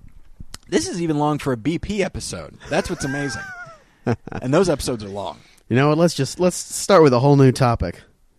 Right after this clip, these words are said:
Speaker 1: All right.
Speaker 2: What do you think are the five hundred greatest movies of all time?
Speaker 1: All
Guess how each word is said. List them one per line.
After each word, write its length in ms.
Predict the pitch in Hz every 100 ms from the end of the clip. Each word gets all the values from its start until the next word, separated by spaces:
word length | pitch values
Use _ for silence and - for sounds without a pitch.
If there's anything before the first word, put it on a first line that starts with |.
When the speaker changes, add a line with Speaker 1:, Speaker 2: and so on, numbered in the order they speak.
| _
Speaker 1:
All 180 | 117 143
right. 320 | 156 190 127 -
Speaker 2:
What 140 | - 143
do 60 |
you 140 | 175 170
think 380 | - 151 147 -
are 120 | 120
the 100 | 110
five 400 | - - 139 147
hundred 460 | 117 143 143 131 113
greatest 460 | 113 123 127 120 127
movies 380 | 127 120 107 104
of 80 |
all 200 | 110 113
time? 540 | 110 120 113 107 98 92 - - _ - _ _ _ _ _ _ _
Speaker 1:
All 80 | -